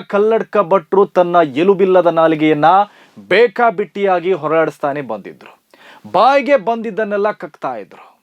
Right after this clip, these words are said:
ಮುಸ್ಲಿಮರಿಗೆ ಬೈಯೋದು, ಕ್ರಿಶ್ಚಿಯನರಿಗೆ ಬೈಯೋದು, ಕಾಂಗ್ರೆಸ್ಸಿಗರಿಗೆ ಬೈಯೋದು, ಕಮ್ಯುನಿಸ್ಟರಿಗೆ ಬೈಯೋದು, ಬ್ಯಾರಿಗಳು ಅಂತ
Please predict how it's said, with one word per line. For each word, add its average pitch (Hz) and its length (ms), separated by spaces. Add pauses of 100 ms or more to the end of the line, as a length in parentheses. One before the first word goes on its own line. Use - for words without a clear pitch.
ಮುಸ್ಲಿಮರಿಗೆ 185 640
ಬೈಯೋದು, 185 540
ಕ್ರಿಶ್ಚಿಯನರಿಗೆ 180 580
ಬೈಯೋದು, 175 640
ಕಾಂಗ್ರೆಸ್ಸಿಗರಿಗೆ 165 800
ಬೈಯೋದು, 160 560 (400)
ಕಮ್ಯುನಿಸ್ಟರಿಗೆ 208 720
ಬೈಯೋದು, 165 580
ಬ್ಯಾರಿಗಳು 160 720
ಅಂತ 151 280